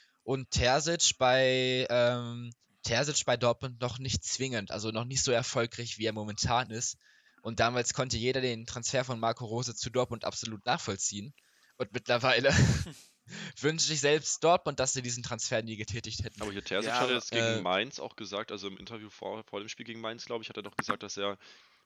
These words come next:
Speaker 2: auf jeden Fall auch nach der Saison unter Rose noch bleiben wird.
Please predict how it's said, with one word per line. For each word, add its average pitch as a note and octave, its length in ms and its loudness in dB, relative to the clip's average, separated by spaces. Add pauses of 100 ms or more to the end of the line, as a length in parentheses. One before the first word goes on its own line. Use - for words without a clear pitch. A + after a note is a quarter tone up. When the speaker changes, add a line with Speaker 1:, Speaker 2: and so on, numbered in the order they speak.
Speaker 2:
auf F#2+ 180 -8
jeden G#2 200 -4
Fall G#2 300 -4
auch G2+ 220 -6
nach F#2+ 140 -8
der G#2+ 160 -6
Saison F#2+ 320 -12
unter G2 220 -12
Rose F2+ 280 -8
noch F2 120 -12
bleiben D#2+ 340 -12
wird. D#2+ 260 -14